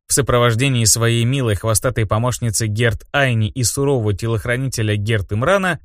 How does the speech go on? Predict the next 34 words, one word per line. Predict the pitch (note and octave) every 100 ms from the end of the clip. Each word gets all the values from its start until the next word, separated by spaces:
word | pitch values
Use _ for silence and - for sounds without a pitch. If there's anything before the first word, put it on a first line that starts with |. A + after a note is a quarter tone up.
| _
я | A#2 F3+
спустился | - C#3+ B2 E3 D#3+ C#3
на | A2
лифте | G2+ D#3 - C#3+
на | A2
поле | F2+ B2 A#2+
земного | G2+ G2 G2+ G2+
космодрома. | F#2+ G#2 A#2+ B2+ D#3+ A#2 D#2+ - -
Очередь | G#3+ - G#3 E3 D3+
на | B2+
погрузку | C3+ D3 F#3+ - C3+
в | A2
десантные | B2 - D3 C3+ B2 A#2
корабли | A2+ A2 A#2 E3+
нисколько | C3 B2 - F3 D#3 D3+
не | C#3+
сократилась. | - C3+ C#3 C3 - F2+ D#2+ - - _
Тысячи | G#3+ G#3+ E3+ -
бойцов | C3+ A#2+ A2+ - D#3+
сидели | - A2 B2+ B2+
под | G2+ G#2+
палящим | - G#2+ A2 - G2+
солнцем | F#2+ D3 D#3 - A#2+
на | G#2+ G2+
вещмешках. | G#2 A#2 A2+ - D#3 - -
Неподалеку, | C#3 D#3 D3+ C3 A#2 F3+ -
в | D3
своей | B2 A#2+ G#2+
очереди, | B2 - D3+ C3+ A#2
ждали | G#2 G2 B2 A2
игроки | G2 G#2 - C#3+
фракции | B2 B2 - B2+ B2 C3
H | B2 -
три, | F#3 E3+ F#2+